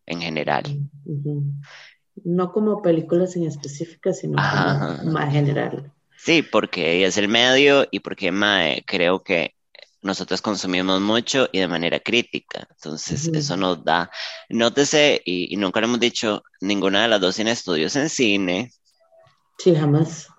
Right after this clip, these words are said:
Speaker 1: Las dos, eh, lo hacemos desde el lugar de dos personas aficionadas que les gusta leer y consumir muchas cosas y irse de ride.
Speaker 2: Muchas, muchas cosas, muchas, muchas.
Speaker 1: <laughs> Y nada, el episodio de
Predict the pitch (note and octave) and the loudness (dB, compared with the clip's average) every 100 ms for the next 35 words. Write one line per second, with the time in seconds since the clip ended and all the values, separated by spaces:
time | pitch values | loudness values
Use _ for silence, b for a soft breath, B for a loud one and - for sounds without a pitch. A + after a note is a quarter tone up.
0 | - - - F#2 F#2 F2+ F#2 F#2 A2 A2 | -14 -8 0 2 2 2 2 2 2 2
1 | - G2+ F#2+ G2 F2 G#2+ G2 G#2+ G2 F2 | 4 2 2 0 2 0 2 2 2 2
2 | F2 E2+ F2+ F#2 G2+ G2 G2+ F#2 - G2+ | 0 0 0 4 4 4 4 2 -2 -4
3 | G#2 G#2 G2 F2+ F#2+ F#2 E2 E2+ G2 A2+ | -2 -2 -2 -6 -10 -6 -2 0 2 2
4 | G#2+ F2+ C#2+ C#2 F2 - F#2+ E2 D#2 E2+ | 0 -4 -4 -6 -4 -2 0 2 2 4
5 | G#2 A2+ - C2 F2 D#2 F#2 F#2 - D#2+ | 2 0 -4 -8 -6 -4 -2 -2 -4 -4
6 | F2 F2+ F2+ - E2+ - A2 A2 A#2 A#2 | -2 -2 -4 -4 -6 0 2 2 2 0
7 | E2+ C#2+ - C#2+ D2 - - - _ _ | -2 -2 -2 0 0 0 -2 -4 _ _
8 | _ G3 G3+ B3 A#3 F3 E3 G3 A#3 - | _ 4 6 8 6 6 6 6 4 4
9 | D3+ - D3 D3+ C#3+ C#3+ E3 B3+ A#3 - | -2 2 4 4 4 2 2 2 2 0
10 | C#3 C#3 C3 C#3 - - _ B B B | 0 0 0 -4 -6 -16 _ B B B
11 | B B _ B2+ C3+ E3 G3 C3+ A2+ A#2 | B B _ 2 6 6 8 6 6 6
12 | C3+ D#3+ D3+ | 8 10 10